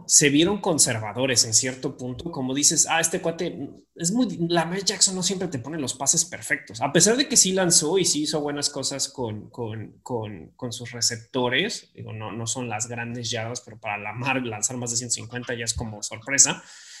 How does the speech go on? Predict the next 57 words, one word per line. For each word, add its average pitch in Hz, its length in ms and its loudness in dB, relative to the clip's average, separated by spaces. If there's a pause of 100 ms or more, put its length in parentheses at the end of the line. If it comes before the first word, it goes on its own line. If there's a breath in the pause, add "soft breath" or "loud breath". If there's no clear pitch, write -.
(140)
pero 131 140 8
bueno, 131 240 6
sí 151 160 6
le 165 140 10
dio, 160 240 4
sí 175 160 4
le 190 80 2
dio 175 120 2
buen 170 160 0
juego 156 260 -2
a - 20 0
Marquise 131 480 -2
Brown. 127 360 -4 (540)
Ahí 160 100 8
se 220 180 8
quedó 165 260 0
y 185 60 2
se 170 120 2
quedó 165 120 -4
flotando, 165 420 0
y 165 60 0
como 139 180 -4
tú 156 80 -4
dices, 165 180 4
como 135 240 -2
que 131 100 -2
ahí 147 120 4
se, 202 140 4
se, - 320 -4
se, 117 180 -2
se 123 240 -2
confundieron 135 640 -2
y 156 80 2
él 170 240 -6 (160)
se - 140 2
fue 196 160 0
como 202 180 -2
solito, 165 300 -2 (160)
y 175 80 -4
no 214 100 2
lo 226 120 2
vas 208 140 6
a - 20 6
agarrar. 117 400 -2
Ya 165 80 4
agarró 202 240 0
velocidad 151 400 4
diez 156 180 0
yardas, 135 300 -2
no 135 200 -4
lo 147 140 -2
vas 120 220 2
a - 20 -10
agarrar, 113 260 -8
está 120 200 -2
muy 139 180 -2
cañón. 120 320 -6